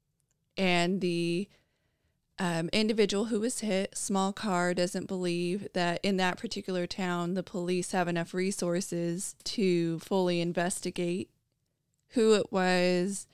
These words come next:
try and find it, them, and then for this individual to either go after their insurance or their, to have some sort of repercussions for the hit and run.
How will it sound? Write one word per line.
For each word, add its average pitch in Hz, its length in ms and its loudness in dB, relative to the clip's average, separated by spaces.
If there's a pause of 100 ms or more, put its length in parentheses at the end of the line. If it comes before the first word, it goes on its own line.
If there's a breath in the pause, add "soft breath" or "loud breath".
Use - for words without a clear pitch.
(400)
try 196 220 6
and 190 200 4
find 180 340 2
it, 170 380 0
them, 180 440 2
and 170 200 -2
then 170 400 -2 (680)
for 190 220 6
this 185 180 4
individual 170 460 0
to - 120 -4
either 175 220 -2
go 170 160 -2
after 170 240 -2
their 165 160 0
insurance 190 760 0
or 170 80 -2
their, 170 340 -4 (560)
to 185 140 0
have 175 220 0
some 170 200 -2
sort 170 200 -2
of 165 80 -4
repercussions 170 800 -4
for 202 240 -2
the 185 100 0
hit 190 160 -2
and 165 120 -8
run. 165 260 -4